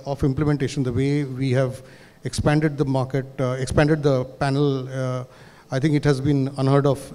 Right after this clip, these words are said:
anywhere in the world. So technology which gives us the precision, I, I can proudly say whether it is G C or sports, because these are the two mass,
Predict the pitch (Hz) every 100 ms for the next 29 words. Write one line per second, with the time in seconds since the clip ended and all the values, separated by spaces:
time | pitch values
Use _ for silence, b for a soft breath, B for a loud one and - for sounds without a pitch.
0 | 147 139 131 127 117 120 113 - B B
1 | B - - 180 - - - - - -
2 | 156 202 202 202 208 170 135 156 160 175
3 | 143 - 127 151 180 208 - 139 151 156
4 | 139 143 160 139 - - 143 156 170 -
5 | 151 151 B B B - 135 147 156 165
6 | 120 107 135 156 - 185 196 - 139 143
7 | 147 131 - - 165 139 - - 151 139
8 | 147 143 143 165 139 120 131 147 - -